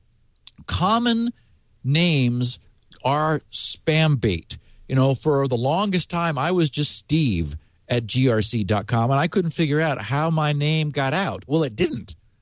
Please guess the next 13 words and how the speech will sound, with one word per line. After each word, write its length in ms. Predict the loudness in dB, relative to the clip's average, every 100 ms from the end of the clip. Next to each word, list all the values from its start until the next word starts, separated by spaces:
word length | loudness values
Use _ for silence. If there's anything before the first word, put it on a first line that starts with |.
| -2
They 100 | 0
were 160 | 2
just, 300 | 2 0 -2 -12 -12
I, 120 | -4 -2
I 140 | 0
once 360 | 0 0 -2 -2
looked 340 | -2 -2 -6
at 180 | -8 -8
the 60 | -8
traffic 720 | -2 0 0 0 -4 -6 -14 _ _
on 240 | 0 2 4
my 200 | 4 4
own 460 | 4 2 2 -2